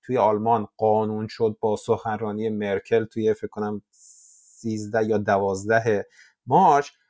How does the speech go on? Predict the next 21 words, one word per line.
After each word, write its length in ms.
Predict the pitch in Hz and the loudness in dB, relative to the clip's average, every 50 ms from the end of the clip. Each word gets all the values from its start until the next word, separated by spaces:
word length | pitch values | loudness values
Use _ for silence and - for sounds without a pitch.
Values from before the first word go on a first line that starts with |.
| _ _ - | _ _ -10
مردم 560 | 120 127 127 131 131 131 135 131 160 196 214 | -4 0 4 4 6 6 6 6 6 6 6
دارن 240 | 202 185 190 214 202 | 6 6 4 4 4
رعایت 380 | 185 175 165 156 170 202 233 226 | 6 6 6 6 6 6 4 4
می‌کنن 380 | 180 143 127 - 107 101 95 95 | 0 -4 -2 -2 -4 -4 -4 -6
همینا 380 | 101 101 95 90 82 82 80 82 | -6 -8 -8 -8 -8 -10 -10 -10
رو. 160 | - - - _ _ _ _ _ _ _ _ _ _ _ _ _ _ _ _ _ _ _ _ _ - | -10 -12 -14 _ _ _ _ _ _ _ _ _ _ _ _ _ _ _ _ _ _ _ _ _ 0
اما 320 | - 143 180 208 202 202 - | 2 4 4 4 2 2 2
دولت 440 | - 147 143 147 143 143 143 143 - | 4 6 6 8 8 8 8 6 6
هان 320 | - - 160 190 220 226 208 | 0 2 4 6 6 6 4
که 140 | - 175 | 2 0
این 340 | - - 135 135 131 131 - - | -2 0 0 -2 -2 -2 -2 -4
اتفاق، 720 | - 117 - - 131 120 113 - - 120 117 113 110 - - - | -6 -6 -2 0 0 0 0 0 0 0 0 0 -2 -6 -10 -10
این، 260 | - 120 131 131 123 123 - | -4 -2 0 0 -2 -2 -4
اه، 180 | 113 110 107 | -2 -2 -2
تمهیدات 640 | 107 - - 123 113 107 123 120 113 123 120 120 - | 0 2 2 2 2 2 0 0 2 4 2 2 2
رو 140 | - 120 113 110 - - | 0 -2 -2 -2 -4 -2
دیر 300 | 131 135 139 131 123 117 | 0 2 4 6 6 4
انجام 420 | 113 104 101 95 110 101 92 92 | 4 2 0 -2 -2 -4 -4 -4
دادن، 300 | 90 95 80 85 82 87 | -6 -8 -8 -8 -10 -10
یعنی 300 | 90 95 117 135 147 - _ _ _ _ _ _ - | -6 -4 -4 -4 -4 -6 _ _ _ _ _ _ -2
نمی‌دونم 540 | 135 143 151 147 143 135 127 123 120 110 104 | 0 2 2 2 0 0 0 0 -2 -4 -6